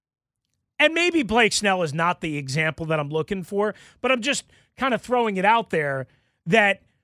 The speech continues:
Mike Rizzo, I, I, I strongly feel like Mike Rizzo can't go out and get Blake Snell, even at this point where the price might be,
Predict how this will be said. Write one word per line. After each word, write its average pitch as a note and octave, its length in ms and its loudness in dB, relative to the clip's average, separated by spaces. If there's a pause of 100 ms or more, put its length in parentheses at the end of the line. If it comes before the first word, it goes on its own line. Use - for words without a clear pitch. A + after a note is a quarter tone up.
(600)
Mike C4 420 2
Rizzo, F#3 640 2 (380)
I, C4+ 160 2 (420)
I, A3+ 100 4
I F#3 80 -10
strongly A#3+ 1080 0
feel E3+ 320 -2
like E3 220 -2
Mike G3+ 220 2
Rizzo D#3+ 360 -2
can't F#3+ 420 -4
go D#3+ 200 0
out D#3 180 -2
and D3 80 -14
get D3 180 -2
Blake D#3+ 240 -2
Snell, D3+ 340 -2
even A3 420 -4 (260)
at E3 180 -6
this D#4 220 2
point G3+ 360 -2
where F#3 120 -2
the F3 80 -2
price G3+ 360 -2
might F#3+ 260 0
be, F3 340 -6